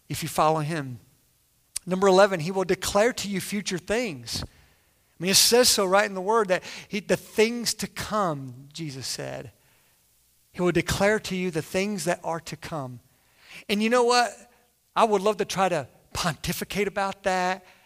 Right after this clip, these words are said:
and explain that to you. But Jesus just kinda let it out there, just, just kinda rolled it out there to his disciples. And I think that we should feel that tension too.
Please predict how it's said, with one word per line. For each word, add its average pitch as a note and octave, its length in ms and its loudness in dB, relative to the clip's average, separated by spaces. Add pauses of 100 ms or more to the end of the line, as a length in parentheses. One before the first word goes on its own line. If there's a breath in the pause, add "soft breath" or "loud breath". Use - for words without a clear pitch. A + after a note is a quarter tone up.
(180 soft breath)
and D3+ 240 -6
explain F3 500 -2
that F#3+ 180 -4
to F#3 120 -6
you. F#3 360 -6 (560 soft breath)
But G3 120 0
Jesus A#3+ 480 2
just - 180 -2
kinda G#3 200 -4
let F#3 180 -2
it F#3 120 -4
out F#3+ 240 -4
there, D#3 120 -4
just, - 380 -4
just - 180 -4
kinda F3 220 -6
rolled E3+ 340 0
it F#3 100 -2
out G3 180 0
there E3 140 -4
to D3+ 140 -10
his C#3+ 120 -8
disciples. D3 680 -4 (300 loud breath)
And D#3+ 80 0
I G#3+ 40 0
think G3 200 -6
that F3 180 -2
we F3+ 160 -4
should D#3 300 -4 (320)
feel E3+ 160 -2
that E3+ 180 -2
tension F3+ 300 -4
too. A3+ 240 -4